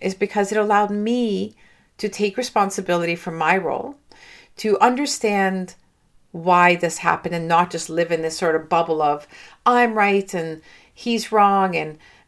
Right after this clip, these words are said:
you know, I didn't do anything to deserve this, and he did everything wrong, and he's bad, and he's mean." Like, th-, that doesn't serve anyone. It serves my ego. It makes, you know, it makes it possible for me to go out there and,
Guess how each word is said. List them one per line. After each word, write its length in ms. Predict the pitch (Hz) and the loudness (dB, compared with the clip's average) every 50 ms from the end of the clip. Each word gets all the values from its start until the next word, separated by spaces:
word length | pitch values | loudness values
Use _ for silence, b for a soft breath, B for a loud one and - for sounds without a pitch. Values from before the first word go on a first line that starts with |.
| b _ - | b _ -4
you 120 | - 196 | -2 0
know, 180 | 180 170 165 - - | 2 2 2 4 6
I 140 | 226 247 247 | 6 6 6
didn't 180 | 262 240 220 | 4 2 -2
do 160 | - 240 240 | 0 2 2
anything 480 | 226 220 214 226 214 220 - 214 208 202 | 2 2 2 0 -2 -2 -2 -2 -2 -4
to 100 | 202 196 | -6 -6
deserve 440 | 190 214 196 196 208 202 202 196 190 | -6 -4 -2 0 0 0 0 0 0
this, 420 | 196 202 196 196 190 190 - - | 0 2 2 2 0 0 -2 -4
and 160 | 175 156 156 | -4 -4 -4
he 180 | - - 247 262 | -6 -8 -6 0
did 160 | 208 247 240 | 4 6 6
everything 440 | 226 220 214 220 208 - 214 202 196 | 6 6 4 2 0 -2 -2 -2 2
wrong, 320 | 202 190 190 190 185 180 | 2 2 2 2 0 -2
and 80 | 175 165 | -6 -6
he's 240 | 185 233 233 208 - | -4 -4 -4 -2 0
bad, 360 | - 196 190 185 180 180 175 | 2 4 6 6 6 4 2
and 80 | 175 180 | 2 -2
he's 240 | 214 214 196 - | -4 -4 -4 -6
mean." 280 | 190 185 180 185 180 175 | -6 -6 -4 -4 -4 -4
Like, 280 | 175 175 175 - - - | -4 -6 -6 -6 -10 -12
th-, 200 | - - - - | -12 -12 -10 -10
that 160 | 269 285 285 | -10 -10 -8
doesn't 240 | 311 277 - 247 233 | -10 -8 -8 -8 -8
serve 440 | - - - - 180 185 185 175 - _ - | -8 -8 -6 -4 -4 -4 -4 -6 -10 _ -14
anyone. 580 | 156 156 160 170 156 - - - - - 190 _ B B B B B B B B B B B | -12 -10 -10 -10 -10 -10 -12 -14 -14 -18 -20 _ B B B B B B B B B B B
It 140 | B 226 226 | B -8 -8
serves 400 | - - 277 262 277 277 - - | -4 0 2 2 2 2 0 -4
my 180 | 190 170 - - - | -6 -6 -6 -6 -8
ego. 600 | 170 226 262 254 240 - - - - - - - _ b b b b b b b | -6 -6 -6 -4 -4 -4 -4 -4 -6 -10 -16 -20 _ b b b b b b b
It 180 | - 214 233 220 | 2 2 4 4
makes, 400 | 233 220 220 196 - - - - b b b b b b b | 2 0 0 -2 -4 -12 -14 -16 b b b b b b b
you 120 | - 226 208 | -2 0 2
know, 100 | 196 175 | 2 4
it 140 | 156 196 | 2 2
makes 180 | 214 233 233 214 | 2 2 0 0
it 100 | 220 220 | -2 -4
possible 440 | - - 214 208 202 - 196 180 180 | -2 0 0 0 0 -2 -6 -6 -6
for 120 | - 202 | -4 -4
me 120 | 196 202 196 | -4 -4 -4
to 100 | 196 190 | -2 -2
go 80 | 190 | 0
out 140 | 185 180 180 | 0 0 0
there 80 | 185 175 | -4 -4
and, 180 | 170 170 - | -4 -6 -8